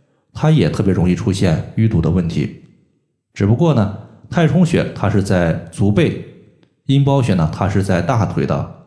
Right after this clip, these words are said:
内侧。比如说现在呢属于是冬季，我们穿的比较厚，这个时候呢，阴包穴就算我们不容易艾灸到，但是呢，我们坐着的时候用手去拍打阴包穴也是非常方便的一个穴位。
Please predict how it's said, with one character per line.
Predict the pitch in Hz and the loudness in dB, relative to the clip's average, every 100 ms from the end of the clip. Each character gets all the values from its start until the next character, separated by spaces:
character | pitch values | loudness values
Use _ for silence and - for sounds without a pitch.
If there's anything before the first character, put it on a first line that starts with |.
| - | -2
内 | 170 117 | 0 2
侧。 | - - - - _ _ _ | 0 -6 -8 -20 _ _ _
比 | - | 0
如 | 101 101 | 2 2
说 | 107 107 - - - - | 2 0 -4 -18 -20 -8
现 | - 117 | -2 2
在 | 107 101 | 2 2
呢 | 85 | 0
属 | - 98 92 | 0 0 2
于 | 90 | 2
是 | - 90 | 0 0
冬 | 85 120 123 | 0 0 0
季， | 120 - - - - - | 0 -2 -6 -18 -16 -6
我 | 90 | -2
们 | 87 | 0
穿 | - 113 | 0 2
的 | 110 85 - - | 2 0 -2 -2
比 | |
较 | 98 87 | 0 0
厚， | 82 160 - - - - _ _ _ _ - | 0 -2 -2 -6 -18 -20 _ _ _ _ -2
这 | 185 | 0
个 | |
时 | 127 | 2
候 | 113 107 | 2 2
呢， | 101 - - - - _ _ _ - | 0 -2 -14 -20 -20 _ _ _ 0
阴 | 165 | 4
包 | 160 160 | 4 4
穴 | 131 - - | 2 0 0
就 | - 107 | 0 2
算 | 110 | 4
我 | 98 | 2
们 | 92 90 | 2 0
不 | 123 | 2
容 | 117 101 | 2 4
易 | 107 | 2
艾 | 120 131 | 2 0
灸 | - - | 0 -2
到， | - 120 - - | 0 -2 -2 -6
但 | 107 95 | 0 0
是 | 92 | 2
呢， | 87 | 0
我 | |
们 | 85 85 | 2 0
坐 | 82 196 147 | 0 2 2
着 | 104 | 2
的 | 85 | 0
时 | - | 0
候 | - - - - | -2 -4 -8 -8
用 | - 156 | 0 2
手 | 107 85 | 2 0
去 | - 98 | -2 -2
拍 | - 151 160 | 0 0 2
打 | 123 - | 0 -2
阴 | 101 107 | 0 2
包 | 104 95 | 2 0
穴 | - 117 - - - _ _ | 0 -2 -4 -14 -20 _ _
也 | - 85 | -2 -2
是 | - | 0
非 | 131 160 | 0 0
常 | 170 82 | 0 0
方 | - 113 113 | 0 0 2
便 | 131 98 | 2 2
的 | |
一 | 78 | 0
个 | 64 | 0
穴 | 82 80 | -2 0
位。 | 76 80 - | -2 -2 -6